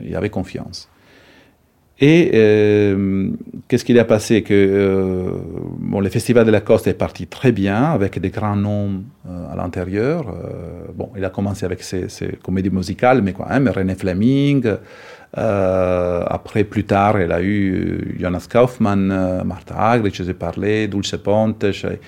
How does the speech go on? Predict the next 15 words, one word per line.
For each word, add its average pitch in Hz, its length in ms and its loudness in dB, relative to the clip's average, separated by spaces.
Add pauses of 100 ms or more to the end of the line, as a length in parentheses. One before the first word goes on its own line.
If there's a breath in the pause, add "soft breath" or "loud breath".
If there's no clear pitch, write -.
(220 loud breath)
et 101 80 -2
beaucoup 101 280 0
de 139 100 6
personnalités, 104 800 0 (320 loud breath)
de 104 60 -2
plus 175 240 2
en 131 80 4
plus, 101 340 -2
je 82 140 -6
dirais, 92 400 -4 (720 loud breath)
et - 60 -14
surtout - 280 -6
à - 40 2
la - 80 0
fin, - 340 -2